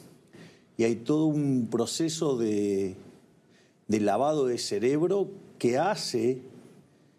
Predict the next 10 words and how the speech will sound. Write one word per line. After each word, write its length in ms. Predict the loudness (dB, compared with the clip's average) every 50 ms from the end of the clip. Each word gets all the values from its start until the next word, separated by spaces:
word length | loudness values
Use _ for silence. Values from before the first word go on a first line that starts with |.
| _ _ _ 0
que 100 | 0 2
los 240 | 2 2 0 -2 -6
argentinos 880 | -4 -2 0 0 0 2 2 2 2 2 2 0 -2 -6 -10 -14 -16 -20 -20 -20 -20 -20 _ _ _ _ _ _ _ _ _ -4
estén 360 | -4 -4 0 0 0 2 2
inclinados 800 | 2 0 0 0 0 0 2 2 2 2 2 2 2 0 0 0
a 280 | 0 0 0 0 0
abrazar 720 | -2 -2 -2 -2 -2 -4 -4 -4 -4 -2 -2 -2 -2 -4 -8 -10 -16 -20 -20 -20 -20 -20 _ _ _ -4
ideas 760 | -2 0 2 4 4 2 2 2 0 0 -2 -4 -8 -12 -14 -14 -6
de 200 | -4 -4 -2 -2
corte 880 | 0 0 0 0 0 0 0 0 2 2 0 0 0 0 0 -2 -4 -6